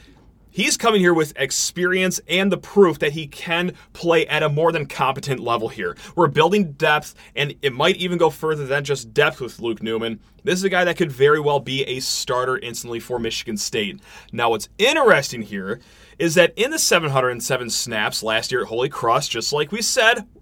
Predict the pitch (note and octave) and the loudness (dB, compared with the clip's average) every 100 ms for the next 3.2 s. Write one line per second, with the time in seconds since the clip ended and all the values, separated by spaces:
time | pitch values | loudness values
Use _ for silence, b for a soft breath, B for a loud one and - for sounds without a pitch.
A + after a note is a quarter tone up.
0 | _ C3+ C3+ C3 D3 D3 D#3 D#3 A#2 A#2+ | _ 4 4 4 0 2 2 2 -2 0
1 | A#2+ - - - D#3 G3+ G3+ A#2+ - b | -2 -4 -16 -2 2 2 2 0 -2 b
2 | b b b b b _ _ _ D3+ D#4+ | b b b b b _ _ _ 4 6
3 | G3+ - | 4 -2